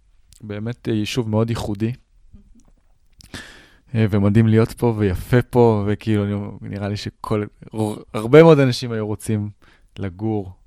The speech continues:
פה או ככה. ועם זאת, היום, בתור מישהו צעיר, או נגיד, כאילו, משפחה צעירה, שמחפשת קהילה, ומחפשת להיות קרוב לטבע, ומחפשת אדמה,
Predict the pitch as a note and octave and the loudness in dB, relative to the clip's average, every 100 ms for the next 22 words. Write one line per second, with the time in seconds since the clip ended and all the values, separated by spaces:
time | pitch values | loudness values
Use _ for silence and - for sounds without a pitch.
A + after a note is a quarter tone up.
0 | _ _ _ _ - A2+ G#2+ G2 - A#2+ | _ _ _ _ -4 -2 -2 -6 -4 -4
1 | D2+ G#2 - _ - - - - - - | -4 -8 -12 _ -20 -20 -20 -20 -20 -20
2 | - - - - - - _ C#3+ D3+ F3+ | -20 -20 -20 -20 -20 -20 _ 6 10 10
3 | G#3 F3 D3 C#3 C#3+ D3 D3 - C#3+ B2+ | 10 8 8 10 10 8 4 -4 -6 -4
4 | - C#3 C3 B2 A#2+ _ B2+ A#2+ C3 B2 | 2 4 4 2 -4 _ -10 -8 -8 -10
5 | - - C#3+ B2+ G#2 G2 A2 C3 A2 G#2 | -12 -10 -6 -4 -4 -6 -10 -18 -16 -16
6 | - - - - - - - - A2 _ | -16 -20 -20 -20 -20 -20 -20 -20 -20 _
7 | _ _ - - A#2+ - - - - A2+ | _ _ -20 -20 -20 -20 -18 -16 -12 -12
8 | - A2+ G#2 F#2 F#2+ A2 _ - - G#2 | -10 -10 -8 -8 -10 -14 _ -18 -12 -10
9 | G#2 G#2+ - A2+ C3 - - B2+ A#2 F#2 | -10 -8 -6 -6 -8 -10 -6 -4 -4 -6
10 | F#2 - A2+ G#2+ G#2 - - A2+ - - | -10 -20 -18 -14 -14 -14 -16 -16 -18 -20
11 | G#2+ - G#2 G2+ G2+ G#2 - F#2+ F2+ F#2 | -20 -20 -18 -16 -14 -14 -12 -14 -14 -20
12 | _ - G2 - - G#2+ - A2 A2+ A#2 | _ -20 -20 -20 -20 -20 -20 -18 -16 -14
13 | A2+ A#2 | -10 -8